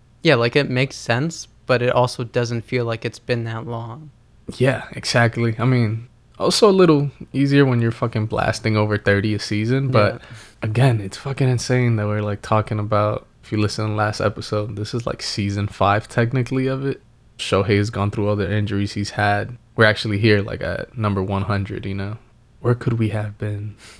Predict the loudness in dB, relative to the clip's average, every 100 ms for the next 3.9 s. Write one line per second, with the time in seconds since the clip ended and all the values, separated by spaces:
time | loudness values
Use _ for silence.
0 | -16 -6 -2 0 -2 -6 -4 0 0 0
1 | -2 0 0 -2 -2 -2 -2 -6 -10 -8
2 | -6 -4 -2 -2 0 0 0 -2 0 0
3 | 0 -2 -2 -4 -4 -4 -4 -6